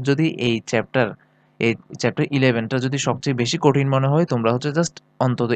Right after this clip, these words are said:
এই টাইপগুলো একটু দেখে রাখি, এই টাইপগুলো দেখে রাখলে আশা করছি হবে। তারপর হচ্ছে একটি অসম্পৃক্ত হাইড্রোকার্বনের সমীকরণ, এই, এই উদ্দীপকের বি একটি অসম্পৃক্ত হাইড্রোকার্বন সমীকরণ সহ ব্যাখ্যা করতে বলা হয়েছে। তারপর সি যৌগ থেকে এ যৌগ তৈরি করা সম্ভব কিনা, অর্থাৎ একটা যৌগ থেকে আরেকটা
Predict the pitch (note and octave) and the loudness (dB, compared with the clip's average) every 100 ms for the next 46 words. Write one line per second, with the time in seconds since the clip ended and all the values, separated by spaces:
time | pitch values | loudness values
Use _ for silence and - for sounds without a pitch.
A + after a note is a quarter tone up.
0 | - C3+ C3+ A#2+ B2+ B2 A2 G#2+ G#2+ G2 | 0 2 2 2 0 -2 -6 -6 -4 -6
1 | - - B2+ _ _ _ _ - B2+ B2+ | -8 -14 -16 _ _ _ _ -4 2 2
2 | A#2 A#2+ A#2 A2+ G#2+ C#3+ F3 A2+ G#2+ G#2+ | 2 -2 -2 -4 -4 -4 -4 -4 -8 -12
3 | A#2 G#2 F#2+ B2+ _ - - - - C3 | -8 -6 -6 -8 _ -20 -20 -20 2 4
4 | A#2+ B2+ C#3 D3 C#3+ D3 C3+ C3+ C#3+ C#3 | 6 6 6 2 4 4 4 2 0 2
5 | C#3 C3+ C3+ C3+ C3 C#3+ C3+ C3+ C3+ C#3 | 0 2 2 2 0 0 0 0 0 0
6 | C#3+ C#2+ A2 A2 D#2 E2 G#2+ A2 A2 A2+ | -2 -6 -4 -4 -4 -4 -4 -2 -2 0
7 | C3+ B2 A2+ G#2+ - A#2 C3+ B2 B2 B2 | -2 0 0 0 0 0 0 0 -2 0
8 | B2 A#2+ A#2 A2+ A#2 A#2+ A#2+ B2 B2+ D3 | 0 0 0 0 0 0 0 -2 -4 -4
9 | - A#2+ A#2 A#2+ A2+ B2 G#2+ G2+ G#2+ A2+ | -4 -4 -2 -2 -2 -4 -4 -6 -8 -6
10 | A2+ G#2+ G2+ A2 A#2 - F#3+ - - - | -2 0 0 -2 -6 -2 -4 -4 -16 -20
11 | - - B2+ B2 C3 C#3 C3 C3+ B2+ B2+ | -10 0 2 2 0 0 4 4 6 8
12 | B2+ B2 D#3+ D#3 E3 - C3 A#2+ A#2 A#2+ | 8 6 2 2 2 4 4 4 2 4
13 | B2 A2+ A2+ A#2 C3+ A#2+ G2+ G#2 G2+ G2+ | 2 4 0 0 0 0 -2 -2 -4 -2
14 | D#3 - B2 - C3+ C3 A#2 D3 F3 A#2+ | -4 -2 -6 -4 0 0 0 0 0 0